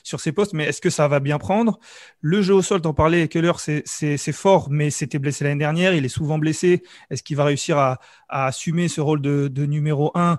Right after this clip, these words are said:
euh, sur toute une saison ? Derrière, il y a le joueur qu'ils ont, qu'ils ont drafté, euh, Joshua Kelly, je crois qu'il fait pas une super saison, euh, en tant que, en tant que rookie. Donc j'ai du mal à voir, euh, l'attaque dans son ensemble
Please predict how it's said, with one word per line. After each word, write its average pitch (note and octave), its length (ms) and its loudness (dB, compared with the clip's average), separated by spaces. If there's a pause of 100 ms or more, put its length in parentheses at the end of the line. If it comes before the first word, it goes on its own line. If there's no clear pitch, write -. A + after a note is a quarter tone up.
(320)
euh, C#3 160 -4
sur - 180 -10
toute - 180 -10
une D#3 100 -4
saison ? G3+ 460 0
Derrière, E3 360 2
il D#3 60 0
y D3 40 2
a C#3+ 80 4
le D3 160 0
joueur D#3 220 -2
qu'ils D3 200 -6
ont, D3+ 180 -4
qu'ils C#3+ 220 -8
ont D3+ 60 -2
drafté, D3+ 460 -2
euh, C#3+ 140 0 (800)
Joshua D3 280 2
Kelly, E3 200 0
je F3 80 -6
crois F3 180 2
qu'il D#3 120 -8
fait C#3+ 120 -4
pas E3 120 0
une E3+ 80 2
super D3+ 320 -6
saison, E3 400 0
euh, D3 320 0
en C#3+ 100 -6
tant D3 160 -6
que, C#3+ 280 -4
en C#3+ 120 -4
tant D3 140 -4
que - 60 -14
rookie. F#3+ 420 -4 (340)
Donc D3+ 200 0
j'ai D#3+ 160 0
du D3+ 100 -2
mal F#3 160 2
à F3 60 4
voir, D#3 280 2
euh, D3+ 280 4
l'attaque E3+ 460 0
dans D#3 160 0
son E3 260 -2
ensemble F#3+ 500 0